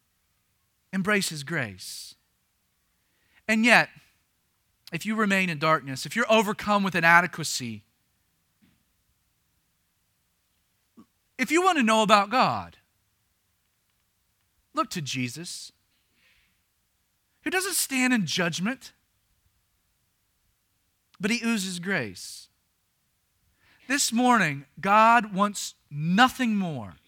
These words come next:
than to make you his child. God wants nothing more than to initiate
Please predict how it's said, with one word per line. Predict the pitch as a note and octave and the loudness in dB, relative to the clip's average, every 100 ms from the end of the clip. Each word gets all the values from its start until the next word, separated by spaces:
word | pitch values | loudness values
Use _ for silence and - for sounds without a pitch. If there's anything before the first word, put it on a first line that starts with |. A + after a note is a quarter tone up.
| _ _ _ _ _ _ _ _ _ _ _ | _ _ _ _ _ _ _ _ _ _ _
than | G3+ G3+ | -6 -2
to | A3 | 0
make | G3 A3 A#3+ - | 2 2 2 -4
you | E3 G3 G#3 G#3 | -8 -4 -4 -4
his | F3 - | -6 -8
child. | - E3+ A#2 E2 _ _ _ _ _ _ _ _ _ _ _ _ _ _ _ _ _ _ | -6 -2 -2 -4 _ _ _ _ _ _ _ _ _ _ _ _ _ _ _ _ _ _
God | C#4 E4 | 4 6
wants | F#4+ D4 | 4 2
nothing | C4 C#4+ F4 C#4+ | 4 4 2 2
more | A#3 A3+ A#3 - _ | 4 4 4 -2 _
than | B3+ | 2
to | A#3+ A3 | 2 2
initiate | A#3 A3+ D#4 - D4+ D4+ D4 | 2 4 4 2 2 4 4